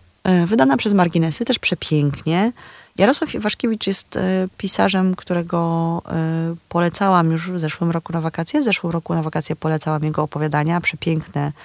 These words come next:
liryczne, ym, rozdzierająco smutne czasami, o przemijaniu, miłości i tak dalej, i tak dalej, i tak dalej.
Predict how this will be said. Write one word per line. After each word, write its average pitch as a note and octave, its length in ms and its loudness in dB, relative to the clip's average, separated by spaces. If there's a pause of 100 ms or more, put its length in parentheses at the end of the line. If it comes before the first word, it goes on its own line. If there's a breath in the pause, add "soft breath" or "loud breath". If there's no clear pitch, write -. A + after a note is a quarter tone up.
(440 loud breath)
liryczne, D#3+ 840 2 (120)
ym, D#3 600 0
rozdzierająco F3+ 920 4
smutne D#3 480 0
czasami, D#3+ 520 0 (640 loud breath)
o F3 200 2
przemijaniu, D#3+ 760 2
miłości D#3 600 0
i - 40 -6
tak D#3+ 160 -4
dalej, D#3 240 -2
i - 80 -14
tak D#3 160 -6
dalej, D3+ 200 -2
i D3 40 -8
tak D#3+ 140 -6
dalej. F3 380 0